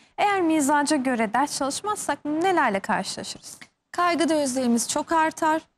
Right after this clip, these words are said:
Speaker 2: Kendimizden emin olamayız. Sağlıksız bireylerde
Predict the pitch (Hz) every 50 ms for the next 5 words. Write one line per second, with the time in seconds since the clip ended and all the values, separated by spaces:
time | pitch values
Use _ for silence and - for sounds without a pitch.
0 | _ _ _ _ _ - _ _ _ _ _ - - - 311 311 302 285 277 254
1 | 226 220 240 233 226 233 - - 254 269 269 262 233 - - - 254 277 302 294
2 | 277 254 247 254 254 - - _ _ _ _ _ _ _ - - - 330 320 330
3 | 330 330 359 349 - - - 440 440 392 339 349 294 277 269 262 240 233 226 226
4 | 220 220 220 269 285 427